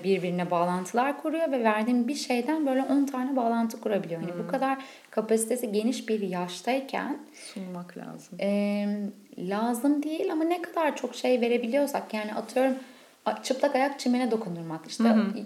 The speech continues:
Speaker 1: bahçedeki çiçeği yaprağı koklatmak.
Speaker 2: Hı
Speaker 1: Hani
Speaker 2: hı.
Speaker 1: bu da bir, bir şey vermek aslında
Speaker 2: Hı.
Speaker 1: çocuğa. Hani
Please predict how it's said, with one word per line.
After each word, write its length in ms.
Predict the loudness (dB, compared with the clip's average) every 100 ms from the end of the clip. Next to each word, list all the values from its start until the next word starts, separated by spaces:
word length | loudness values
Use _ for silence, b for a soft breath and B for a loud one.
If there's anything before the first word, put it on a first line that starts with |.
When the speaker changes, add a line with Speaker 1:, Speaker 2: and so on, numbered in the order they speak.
| -8
Speaker 1:
bahçedeki 600 | -2 -2 -2 -8 -6 -6
çiçeği 360 | -8 -4 -2 2
yaprağı 440 | 0 4 4 4
koklatmak. 760 | 0 -2 -4 -4 -4 -6 -2
Speaker 2:
Hı 40 | -2
Speaker 1:
Hani 120 | 2
Speaker 2:
hı. 40 |
Speaker 1:
bu 100 | 2
da 100 | 4
bir, 180 | 4 2 B B -8
bir 40 | -4
şey 280 | 0 0 0
vermek 480 | -2 -2 -6 -8 -10
aslında 380 | -10 -6 -4 -2
Speaker 2:
Hı. 40 |
Speaker 1:
çocuğa. 320 | -2 -2 -4 -4
Hani 220 | -4